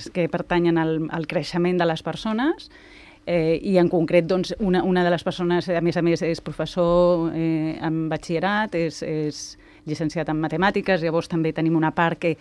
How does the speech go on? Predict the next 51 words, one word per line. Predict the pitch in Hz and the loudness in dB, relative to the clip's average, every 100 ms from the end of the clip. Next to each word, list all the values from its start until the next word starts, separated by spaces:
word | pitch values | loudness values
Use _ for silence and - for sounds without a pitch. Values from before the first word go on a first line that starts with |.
| - - - | -10 -20 -14
no | - 160 160 | -4 0 2
hem | 160 | 2
comentat, | 151 151 156 233 | 2 0 2 0
però | 175 | 0
sí | 165 | -4
que | 185 | -4
hi | 160 | -2
ha | |
una | 160 160 | 0 0
part | 180 170 | 0 0
del | 165 160 147 175 170 170 151 | -4 -6 2 4 6 4 4
campus | 185 185 180 | 2 2 -2
que | - | -4
es | 170 | -2
dedica | 175 170 175 180 165 - | -2 -2 -4 -4 -6 -4
a | 170 165 - | -2 -2 -2
aprendre | 202 190 165 165 | 0 2 4 4
a | 156 | 2
aprendre, | 151 233 262 220 285 | 6 6 8 6 2
o | |
sigui, | - 185 | 0 0
donar-los | 175 170 170 170 | 2 2 2 -2
com | 160 175 | -2 -2
estratègies | 160 - 160 196 196 175 180 165 - - - - | 0 -2 0 2 0 0 0 -2 -4 -16 -20 0
d'aprenentatge | 180 175 160 160 156 160 226 233 | 2 4 4 2 2 2 2 2
perquè | 214 175 185 | -2 -2 -2
entenguin | 180 190 190 180 170 | -2 0 -2 0 -2
com | 160 196 | 0 0
estan | 180 - 180 | 0 -2 -2
aprenent | 175 160 165 170 165 160 - - - - | 0 -2 0 2 2 -2 -8 -20 -20 -10
i | 196 | -2
la | 180 | 0
forma | - 202 190 175 | 2 2 4 2
que | 175 | 0
estan | - 170 | -2 -2
aprenent, | 156 165 208 262 | -2 -2 0 0
que | 269 | 0
això | 180 202 | -4 -2
serveix | 220 185 185 175 | -2 2 0 0
no | 196 | -2
només | 208 202 185 | 0 0 -2
per | - 180 156 | 0 0 2
a | |
l'estudi | 175 175 - 185 175 170 | 0 -2 -2 0 2 2
acadèmic, | 160 196 226 240 269 | 2 0 2 0 0
sinó | 202 175 | 0 0
per | 160 | 0
qualsevol | 160 160 180 170 175 | -2 -4 -2 0 0
tipus | 170 175 190 | -2 -4 -2
d'aprenentatge, | 175 156 156 151 156 151 | -2 -2 -2 -2 -6 -6
no? | 160 208 | -8 -8